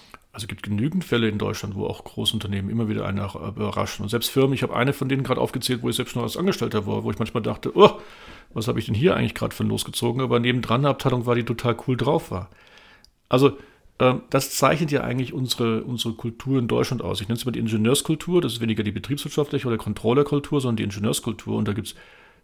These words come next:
immer wieder tolle Beispiele von Firmen, die das machen. Oder, was natürlich auch in Deutschland passiert, immer wieder, auch schon seit Jahrzehnten, dass dann, wenn bestimmte Mitarbeiter nicht die Möglichkeit bekommen, es umzusetzen, ihre Ideen im Unternehmen, dass sie sich dann halt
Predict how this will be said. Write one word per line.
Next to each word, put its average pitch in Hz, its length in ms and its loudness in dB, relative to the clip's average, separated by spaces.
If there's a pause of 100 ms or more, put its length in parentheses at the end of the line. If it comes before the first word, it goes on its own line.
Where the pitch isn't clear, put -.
(160)
immer 139 220 6
wieder 113 220 4
tolle 120 240 4
Beispiele 110 420 0
von 110 160 -4
Firmen, 113 380 0
die 101 220 -4 (240)
das 104 120 -12
machen. 113 380 0
Oder, 180 440 6 (560)
was 110 140 -2
natürlich 117 280 -4
auch 110 120 -2
in 143 80 0
Deutschland 143 360 2
passiert, 156 400 0
immer 147 260 -2
wieder, 147 260 0
auch 113 80 -2
schon 117 140 -8
seit 110 180 -2
Jahrzehnten, 120 540 -2
dass 117 180 -2
dann, 117 160 -2
wenn 110 140 0
bestimmte 110 320 -4
Mitarbeiter 113 600 0
nicht 107 200 -4
die - 60 -8
Möglichkeit 107 340 -2
bekommen, 107 300 -2
es - 120 -4
umzusetzen, 147 560 0
ihre 101 220 -2
Ideen 98 220 -2
im 101 80 -2
Unternehmen, 104 500 -2 (540)
dass - 120 0
sie 123 80 2
sich 117 120 -2
dann 104 220 0
halt 101 180 -2